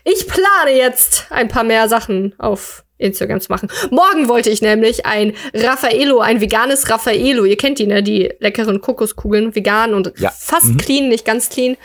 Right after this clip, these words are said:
Speaker 1: Äh, gesunde
Speaker 2: Mhm.
Speaker 1: Raffaello Balls Rezept schicken. Also, stay
Speaker 2: Ja. Oh.
Speaker 1: tuned. Ähm,
Speaker 2: Oh ja.
Speaker 1: ja. Darf ich
Speaker 2: Ey,
Speaker 1: jetzt
Speaker 2: ich hab noch eine Story.
Speaker 1: Ja,
Speaker 2: Nein,
Speaker 1: bitte.
Speaker 2: weil
Speaker 1: Danach
Speaker 2: es war
Speaker 1: bin ich
Speaker 2: gestern witzig und es war irgendwann auch davor witzig. Ich weiß aber nicht mehr wann. Ähm,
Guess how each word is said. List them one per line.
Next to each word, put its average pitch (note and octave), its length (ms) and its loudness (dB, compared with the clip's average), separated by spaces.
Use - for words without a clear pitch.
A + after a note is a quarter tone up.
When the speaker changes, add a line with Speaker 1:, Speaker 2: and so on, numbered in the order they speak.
Speaker 1:
Äh, G#3 240 4
gesunde B3 540 2
Speaker 2:
Mhm. A3 40 0
Speaker 1:
Raffaello A#3+ 440 2
Balls - 580 -2
Rezept - 600 -6
schicken. G3 460 -6
Also, G#3 500 -2
stay - 680 0
Speaker 2:
Ja. B2+ 60 2
Oh. C#3+ 60 2
Speaker 1:
tuned. F#3+ 440 0
Ähm, G#3+ 380 0
Speaker 2:
Oh G#3 80 2
ja. A#2+ 160 2
Speaker 1:
ja. - 40 -10
Darf - 120 2
ich E3+ 60 2
Speaker 2:
Ey, D#3+ 80 2
Speaker 1:
jetzt D4+ 100 2
Speaker 2:
ich A#2+ 80 2
hab C#3 100 0
noch B2+ 80 2
eine A#2 160 0
Story. A#2 280 0
Speaker 1:
Ja, A3+ 80 0
Speaker 2:
Nein, A2 240 -2
Speaker 1:
bitte. G#2 160 -2
Speaker 2:
weil A2 200 2
Speaker 1:
Danach A#3 200 0
Speaker 2:
es A#2+ 60 -2
war A#2 60 0
Speaker 1:
bin - 20 0
ich - 80 -2
Speaker 2:
gestern A#2+ 200 0
witzig C3+ 360 -2
und A#2 140 0
es A2+ 120 0
war A#2 120 2
irgendwann B2 260 0
auch A2 100 0
davor A2+ 340 -2
witzig. G#2+ 300 -4
Ich - 100 -12
weiß G#2 140 0
aber G#2 100 -2
nicht G#2 100 -4
mehr G#2 120 0
wann. A#2+ 180 -2
Ähm, G#2+ 460 0